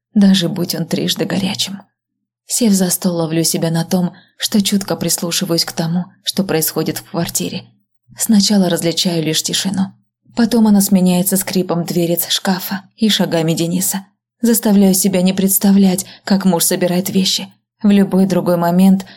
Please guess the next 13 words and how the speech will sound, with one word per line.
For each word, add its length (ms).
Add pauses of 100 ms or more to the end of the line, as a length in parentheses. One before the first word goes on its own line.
(120)
это 220
показалось 560
бы 100
мне 160
таким 400
ужасающим, 840 (280)
что, 240
наверное, 480
я 80
бы 140
тотчас 420
просто 320
легла 440